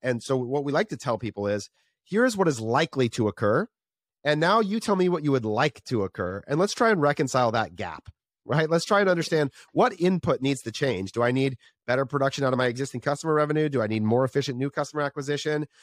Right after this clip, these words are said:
What moments do we have? What days are gonna create that inventory or that velocity of sales that's different than what I have planned? And we'll map it all the way down, like Connor's describing, down to a revenue, sales, contribution, unit sales expectation for every day of every month.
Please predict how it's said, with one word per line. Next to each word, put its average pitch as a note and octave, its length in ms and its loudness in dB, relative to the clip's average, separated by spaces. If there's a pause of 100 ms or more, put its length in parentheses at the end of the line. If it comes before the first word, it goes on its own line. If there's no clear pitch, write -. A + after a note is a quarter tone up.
(100)
What D#3+ 180 2
moments C#3+ 400 2
do D3 120 0
we D3 100 4
have? C#3+ 380 2
What C#3+ 160 -2
days D3 200 0
are C#3+ 60 -4
gonna C3+ 160 -2
create C#3 320 -2
that C#3 160 0
inventory C#3 560 0 (100)
or C3 120 0
that B2 180 0
velocity C3 480 0
of A#2+ 80 0
sales C3+ 320 0
that's G#2 140 -20
different C#3 260 -8
than C3 80 -4
what C3 100 -4
I C3 100 -2
have B2+ 200 -4
planned? C3+ 340 -2 (540)
And C3+ 100 -20
we'll F3 140 2
map E3+ 280 2
it D3+ 120 0
all D3+ 220 4
the G3 40 4
way F3+ 140 2
down, D#3+ 240 4
like A#2+ 140 -2
Connor's B2 240 -2
describing, B2 340 0
down B2+ 300 0
to B2 260 0 (440)
a B2 200 2
revenue, E3 560 4
sales, D3+ 420 2
contribution, C#3 720 -2
unit C#3+ 260 0
sales C3+ 260 -4
expectation B2 520 -8
for - 240 -8
every D3 400 2
day B2 240 4
of A2 100 4
every A2 240 2
month. F#2+ 220 0